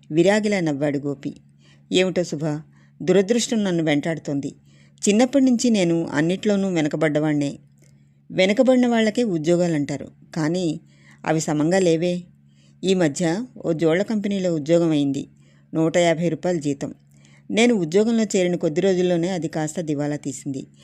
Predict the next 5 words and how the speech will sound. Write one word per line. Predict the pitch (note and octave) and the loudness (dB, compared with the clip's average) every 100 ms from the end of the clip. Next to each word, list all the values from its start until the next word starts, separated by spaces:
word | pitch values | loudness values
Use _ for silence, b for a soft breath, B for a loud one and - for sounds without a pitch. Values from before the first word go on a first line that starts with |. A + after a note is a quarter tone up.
| B B - | B B -4
మళ్ళా | D3 E3 G3+ | 0 0 0
యథాప్రకారం | D#3+ F3+ F3 F#3 F3+ E3+ F3 | 0 -2 -2 -2 -2 -2 -2
తయారైంది | D3+ C#3 C#3 C#3 C3+ C#3 | -2 -2 -2 -2 -4 -4
నా | C#3 | -6
బతుకు. | C3+ - - | -8 -12 -14